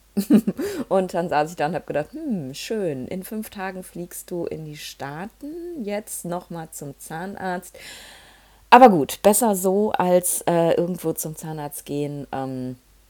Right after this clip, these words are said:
ja, wo ich mich so gar nicht auskenne. Mein Hauszahnarzt kennt das wenigstens. Äh, die haben ja die, die erste Füllung auch gemacht.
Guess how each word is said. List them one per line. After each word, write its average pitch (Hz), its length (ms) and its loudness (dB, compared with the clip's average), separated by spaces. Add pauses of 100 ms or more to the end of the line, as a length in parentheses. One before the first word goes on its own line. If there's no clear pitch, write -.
(440)
ja, - 180 -8
wo 135 100 0
ich 120 80 -6
mich 127 160 -8
so 127 80 -4
gar 131 160 -2
nicht - 160 -6
auskenne. 127 420 -6
Mein 135 260 -6
Hauszahnarzt 127 760 -8
kennt 156 200 -4
das 143 220 -6
wenigstens. 127 760 -6
Äh, 123 280 -2
die 127 200 -10
haben 127 200 -6
ja 120 180 -2
die, 90 260 -8
die - 300 -12
erste - 340 -8
Füllung 117 380 -8
auch - 160 -10
gemacht. 143 460 -4